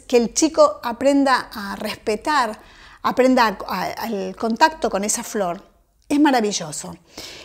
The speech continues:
Eh, en Japón se están haciendo, mm,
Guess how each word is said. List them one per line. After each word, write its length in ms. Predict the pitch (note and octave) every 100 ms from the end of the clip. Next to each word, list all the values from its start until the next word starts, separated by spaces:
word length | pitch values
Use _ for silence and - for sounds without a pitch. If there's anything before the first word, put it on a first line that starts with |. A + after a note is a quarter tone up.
| -
Eh, 640 | G#3+ G#3 G3+ G#3 G#3 G#3+ -
en 140 | A#3
Japón 320 | A3+ B3+ E4+ E4+
se 80 |
están 180 | E4+ D#4
haciendo, 540 | C#4+ - D4 C#4 C4+ C4+ - - - _
mm, 300 | A#3+ G#3+ G#3